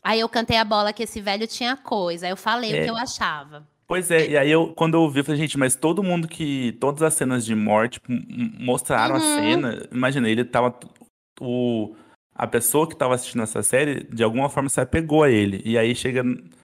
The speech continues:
Speaker 2: no final, não mostra nada, nenhum um corpo, nada, não, não mostra nada, assim. Eu falei, "Tem uma coisa estranha", né? Eu fiquei pensando comigo. Eu falei assim,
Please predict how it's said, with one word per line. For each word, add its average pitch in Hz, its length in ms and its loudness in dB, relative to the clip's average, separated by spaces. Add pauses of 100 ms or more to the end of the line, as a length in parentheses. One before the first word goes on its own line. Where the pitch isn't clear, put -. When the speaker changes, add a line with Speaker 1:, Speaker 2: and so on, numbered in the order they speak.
(200)
Speaker 2:
no 127 120 -8
final, 127 280 2
não 139 100 0
mostra 135 340 -2
nada, 123 340 2
nenhum 127 540 0
um 123 100 2
corpo, 123 460 -2
nada, 120 400 0
não, 117 100 -4
não 117 420 -6 (220)
mostra 127 400 -4
nada, 123 300 -2
assim. 120 180 -6
Eu 120 100 0
falei, 113 300 -4 (400)
"Tem 131 100 6
uma 151 140 4
coisa 151 240 4
estranha", 107 560 2
né? 104 200 -2
Eu 110 40 -4
fiquei 110 220 -2
pensando 117 280 -2
comigo. 117 400 -4
Eu 110 140 4
falei 120 140 -4
assim, 107 260 -4